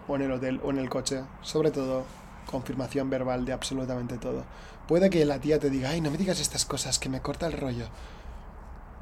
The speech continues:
Mira, tío, prefiero cortar el rollo que una denuncia falsa,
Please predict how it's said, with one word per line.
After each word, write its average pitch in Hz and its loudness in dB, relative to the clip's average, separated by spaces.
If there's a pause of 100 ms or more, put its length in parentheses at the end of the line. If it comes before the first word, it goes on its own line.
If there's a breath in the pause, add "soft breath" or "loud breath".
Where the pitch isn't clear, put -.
Mira, 123 -4
tío, 120 -6 (180)
prefiero 143 6
cortar 131 0
el 123 0
rollo 170 4
que 135 2
una 127 -2
denuncia 127 -4
falsa, 110 -6